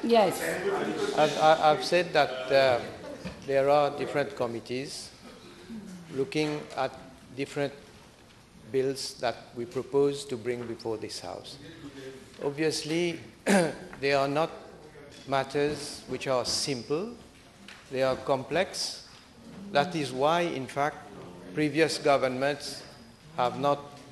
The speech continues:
Speaker 2: been able to bring those legislation before the House. And, uh, and therefore, uh, if you want to speak in my place, you can speak.
Speaker 1: Yes,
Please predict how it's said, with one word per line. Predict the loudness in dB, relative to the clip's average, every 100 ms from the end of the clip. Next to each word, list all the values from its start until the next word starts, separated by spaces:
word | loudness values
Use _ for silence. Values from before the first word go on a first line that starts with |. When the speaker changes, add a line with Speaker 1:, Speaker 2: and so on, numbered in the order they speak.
| -6
Speaker 2:
been | -2 0
able | 0 2 0
to | -2
bring | -2 2 2 2
those | 0 0
legislation | -4 -4 -6 -6 -4 -6 -4
before | -4 -2 -2
the | -2
House. | 0 0 0 -6 -10 -14 -16 -14 -14 -12 -10 0
And, | 2 2 4
uh, | 6 8 6 4 -2 -10 -12 -12 -10 -6
and | 0
therefore, | 0 2 4 4 4 0
uh, | 0 0 -2 -10 -18 -18 -16 -16 -16 -18 -20 -20 -20 -20 -20 -20 -20 -20 -20 -20 -20 -20 -20 -20 -20 -20 -12
if | -6 0
you | 2
want | 2 0
to | -2
speak | -6 -4 -6 -6
in | -4
my | -2 -2
place, | -2 -4 -4
you | -6
can | -2 -2 -2 -8 -16 -20 -18 -12
speak. | -6 -6 -6 -8 -6 -6 -4 -4 -4 -4 -4 0
Speaker 1:
Yes, | 6 12 12 12 8